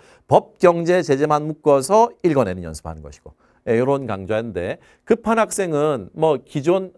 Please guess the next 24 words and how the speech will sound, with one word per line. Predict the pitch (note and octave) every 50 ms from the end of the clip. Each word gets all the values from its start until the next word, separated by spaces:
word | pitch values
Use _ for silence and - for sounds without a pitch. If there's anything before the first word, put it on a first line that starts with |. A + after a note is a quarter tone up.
| - -
예, | D3+ D3+ C3 - _ _ _ _ _ _ _
올해 | - - F3+ G#3 G3+ F#3+
강좌 | D3 D3 D3 C#3 C#3+ C#3
들으셔도 | C3 - E3+ F3 D3 D3 C3+ G#2
되고요. | F#2 A#2+ B2+ B2+ A#2 G2+ F#2+ A2 C#3+ F#3 - -
네, | B2 G#2+ G2 F#2 F2+ - _ _ _ _ _ _ _ _
이천이십이 | - A#2 B2 - - F3 F#3+ F3 C#3+ B2 - - F#3 D3+ C#3 C#3
학년도 | C#3 D3+ D#3+ D#3+ D#3 D3 B2+
강좌는 | A#2+ A#2 A2 G#2+ G#2+ A2+ A#2 C3 D3 D#3 D#3 -
사월 | - - - C3+ C3 C3+ C#3 C#3+ C#3 C#3+ -
달, | D3+ C3+ B2+
오월 | G#2 F#2+ F#2+ G2+ G#2 G#2+ - _
달, | - G2+ F2+ D#2+ - _ _ _ _ _ _ - -
예, | F#2+ G2
기말 | F#2 - - C#3+ D3+ D3+ D3 C#3+ C#3
중간고사 | - - B2 B2 C#3 C#3+ C#3+ C3 A#2+ A2+ - C3 A2+
휴강 | A2 - F#3 F3+ D#3+ D3
기간에 | B2 G#2+ G#2+ G2+ F#2+ F#2+ F2+
선생님이, | F2+ G2 F#2 F#2+ G2 G2+ F#2 E2 E2 F#2 A2+ D#3 G3 - -
어, | F2 F2 E2+ D#2 D#2+ - _ _ _ _
스튜디오 | - - - B2+ B2 B2 A#2+ G#2+
촬영을 | - - G#2+ G2+ G2+ F#2 F#2 E2+
할 | D#2 G2+ G2+ F#2+
예정입니다. | F2 E2+ D#2 E2+ F#2+ G2+ G#2 F#2+ E2 D2 C#2+ D2 D2+ F2+ B2 D#3+